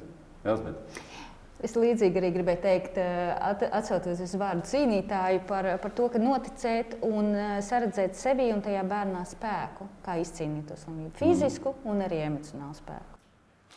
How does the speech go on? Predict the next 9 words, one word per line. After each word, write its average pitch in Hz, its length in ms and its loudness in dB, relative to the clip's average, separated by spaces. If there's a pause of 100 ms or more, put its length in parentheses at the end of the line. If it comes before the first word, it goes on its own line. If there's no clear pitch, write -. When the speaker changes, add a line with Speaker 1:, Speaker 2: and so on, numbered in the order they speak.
(520)
Speaker 1:
Paldies 117 320 4
jums! 95 320 -2
Um, 110 400 4
šis 170 300 -4
ir, 127 100 2
eh, 107 220 -2
Benu 120 400 2
akadēmijas 113 420 2
podkāsts, - 540 4